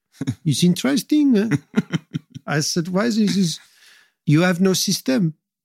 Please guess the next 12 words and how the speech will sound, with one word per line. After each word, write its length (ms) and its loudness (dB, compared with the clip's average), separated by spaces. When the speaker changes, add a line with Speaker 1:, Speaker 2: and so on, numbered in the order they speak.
Speaker 2:
I 60 0
said, 200 0
"How 80 2
do 100 2
you 40 4
mean 100 4
we 80 2
have 100 0
no 100 0
system?" 520 -4
He 60 -2
said, 320 -2